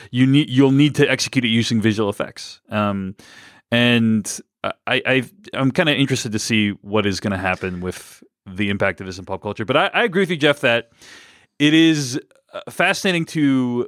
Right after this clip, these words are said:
look back on. I, I think, uh, because for me, it's mostly cringing. It's mostly, "Hey, we're in this scenario now where we're social distancing, uh,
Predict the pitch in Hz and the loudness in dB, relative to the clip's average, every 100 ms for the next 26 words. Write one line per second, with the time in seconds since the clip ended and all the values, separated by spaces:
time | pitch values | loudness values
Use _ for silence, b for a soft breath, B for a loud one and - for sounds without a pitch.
0 | - 139 151 143 143 127 120 135 123 135 | -2 0 2 0 0 -2 0 -2 -2 -2
1 | 170 165 139 120 110 104 131 123 135 131 | -4 0 2 2 2 -2 -6 0 2 2
2 | 120 - - _ _ _ _ _ _ _ | 0 -4 -12 _ _ _ _ _ _ _
3 | _ - - 156 151 302 151 98 139 131 | _ -20 -4 0 2 2 0 -2 -4 -4
4 | - - 131 180 - 170 135 120 - 233 | -8 -6 0 2 4 4 2 0 0 0
5 | 180 98 - - 147 139 139 123 117 113 | 0 -4 -12 -2 -2 0 2 2 2 -2
6 | b b b b _ - 170 156 139 127 | b b b b _ 0 2 4 4 2
7 | 117 117 127 139 135 113 _ _ - 160 | 0 -2 2 4 4 -2 _ _ 0 2
8 | 160 - 147 131 123 110 101 98 101 98 | 2 2 2 4 4 2 0 0 0 0
9 | 95 95 - 104 113 156 147 127 104 - | 0 -4 -8 -4 0 0 0 -2 -6 -8
10 | 98 101 92 90 b b b b - 101 | -8 -8 -8 -12 b b b b -10 -4
11 | 98 98 | -2 -2